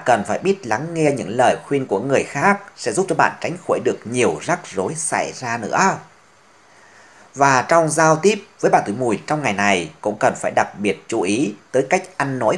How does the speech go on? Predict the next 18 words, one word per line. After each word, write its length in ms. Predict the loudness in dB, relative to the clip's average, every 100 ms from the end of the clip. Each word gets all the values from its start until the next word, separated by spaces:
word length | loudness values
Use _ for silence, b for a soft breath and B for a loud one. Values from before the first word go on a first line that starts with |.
| 0
của 120 | 0
mình, 340 | 4 2 0 -8 B B
tránh 220 | -4 -2
làm 220 | -2 -2
mất 160 | -4 -2
lòng 320 | 0 0 0
người 200 | -2 0
đối 220 | 0 -4
diện. 300 | -2 4 4 4 B B 0
Và 120 | 2
nhất 240 | 2 0
là 400 | 2 4 2 0 -4
đối 120 | -2
với 120 | -2
những 160 | -2 -4
ai 200 | -4 -2
đang 280 | 2 0 0
có 120 | -4